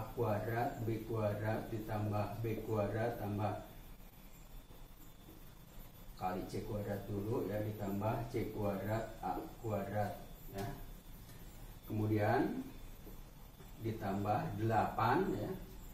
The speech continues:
Ya, ini jadi A B kuadrat C ditambah,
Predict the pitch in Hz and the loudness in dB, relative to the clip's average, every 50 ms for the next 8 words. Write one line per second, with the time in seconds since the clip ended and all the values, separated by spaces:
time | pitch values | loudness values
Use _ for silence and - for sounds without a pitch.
0 | - - - - - - - - - 113 110 - - - 101 98 107 123 120 120 | -12 -14 -12 -8 -6 -6 -4 -4 -4 -4 -2 -2 -2 0 2 4 4 4 2 2
1 | - - - - - - - - - - - - - - 104 107 110 110 110 - | -2 -8 -10 -10 -10 -10 -12 -12 -12 -10 -10 -10 -6 0 2 4 4 4 2 0
2 | - - - - - - - - - - - - - - - - - - - - | -4 -8 -10 -10 -10 -10 -12 -12 -10 -10 -10 -10 -10 -10 -12 -12 -10 -10 -10 -10
3 | - - - - - - - - - - - - - - - - - - - - | -10 -10 -10 -10 -8 -8 -8 -8 -8 -10 -10 -10 -12 -12 -12 -12 -10 -10 -10 -10
4 | - - - - - - - - - - - - - - - - 120 117 123 123 | -10 -10 -10 -12 -12 -10 -10 -12 -12 -10 -10 -12 -10 -10 -10 -6 0 6 6 8
5 | 113 - - - - 117 113 113 107 104 104 107 107 104 - - - 123 123 143 | 8 6 4 0 2 4 6 6 6 6 6 4 4 4 2 2 2 4 4 4
6 | - - - 113 113 - - 101 101 101 104 104 110 113 - 190 190 | 4 4 2 2 2 2 2 2 2 2 4 6 6 6 6 6 2